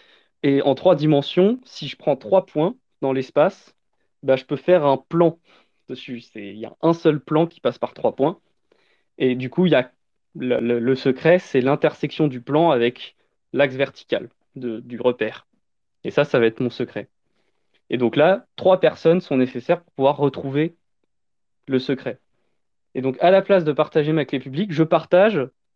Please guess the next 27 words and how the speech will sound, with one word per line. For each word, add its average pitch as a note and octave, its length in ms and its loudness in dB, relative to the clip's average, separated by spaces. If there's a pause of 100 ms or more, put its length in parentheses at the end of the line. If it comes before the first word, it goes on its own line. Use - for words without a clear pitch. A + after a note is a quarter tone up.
(280)
ce - 180 -2
type E3+ 360 0
de E3+ 120 2
structure, D#3 640 -2
donc B2+ 280 0
des C#3 120 -2
plans, E3 760 0
euh, B2 140 -2 (360)
des, C3+ 280 -2
des, C3+ 640 -6 (420)
des, C3+ 340 -4
des... B2+ 560 -2 (480)
En - 40 -18
fait, D#3 160 4
c'est D3+ 160 -6
souvent D3 340 0
des C#3 120 2
polynômes D3+ 580 4
qu'on B2+ 180 -2
utilise C#3+ 480 -4
pour, A#2 340 0
plutôt - 260 -6
que B2+ 60 -8
d'utiliser B2 520 -10
des B2+ 100 -4
dimensions B2 380 -2
supplémentaires. C3 760 -2